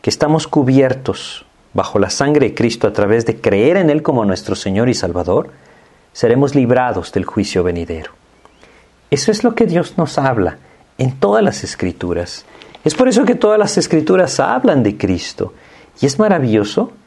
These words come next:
que a través de esto Dios nos,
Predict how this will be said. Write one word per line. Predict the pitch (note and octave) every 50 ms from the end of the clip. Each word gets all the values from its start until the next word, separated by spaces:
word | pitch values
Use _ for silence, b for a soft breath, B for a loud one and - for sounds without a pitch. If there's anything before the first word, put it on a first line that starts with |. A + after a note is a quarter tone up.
| b b b b _
que | - A#2
a | G#2
través | - A#2 A2+ A2 A2+ C3 C3 C3
de | C3 A#2
esto | G#2+ G#2 - - - A3+ - - - - _ _ _ _ _ _ _ _ _ _ _ _ _ _ - - -
Dios | G#2+ G#2+ B2 C3 B2+ C3
nos, | C#3+ C#3 C3 - - B